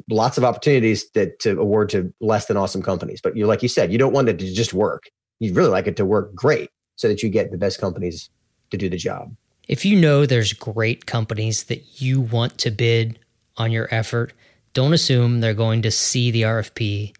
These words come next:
Speaker 2: and bi-, understand what you want and bid. That's where if you, if you find great companies in your market research, reach out to them, make sure they understand what you need and why,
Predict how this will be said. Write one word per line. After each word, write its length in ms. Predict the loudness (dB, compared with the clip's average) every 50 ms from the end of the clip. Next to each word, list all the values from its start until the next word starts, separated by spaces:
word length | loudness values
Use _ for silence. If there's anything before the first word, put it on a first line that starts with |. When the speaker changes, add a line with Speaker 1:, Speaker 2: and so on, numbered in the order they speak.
| _ _ _ _ _ _ _ _ _ -6
Speaker 2:
and 260 | -2 -2 -2 -2 -2 -2
bi-, 180 | -2 -2 -2 0 0
understand 540 | 0 2 2 2 2 2 2 2 2 2 0
what 140 | 0 0
you 60 | 0 0
want 240 | 0 -2 -4 -4
and 180 | -4 -4 -2 -2
bid. 380 | 0 0 0 0 -2 -6 -10 -16 _ _ _ _ _ _ _ _ _ _ _
That's 260 | -4 -4 -2 0 2
where 220 | 2 2 2 2
if 220 | 2 0 -2 0 -2
you, 80 | -2 -2
if 200 | -2 -2 -2 -2
you 40 | -4
find 480 | -2 0 0 2 2 2 2 2 0 -2
great 360 | -2 -2 0 0 0 0 -2
companies 580 | -4 -4 -2 -2 -2 -2 -2 -2 -2 -2 -4 -4
in 220 | -4 -2 0 2
your 100 | 2 2
market 300 | 0 0 -2 -4 -4 -2
research, 540 | 0 2 2 2 2 2 0 0 -2 -6 -10 -10 -18 -20 -20 -20 -20 _ _
reach 240 | 0 0 2 2 0
out 260 | 0 0 -2 -2 -2 -2
to 100 | -4 -2
them, 320 | -2 -4 -4 -6 -6 -4
make 160 | -2 -2 -2
sure 180 | -2 -2 0 0
they 140 | 0 0 0
understand 560 | 0 -2 -2 0 -2 0 0 0 0 0 0
what 160 | -2 -2 -2
you 120 | -4 -4 -2
need 200 | -2 -2 -4 -4
and 160 | -4 -4 -2
why, 400 | -2 -2 -2 -2 -2 -2 -4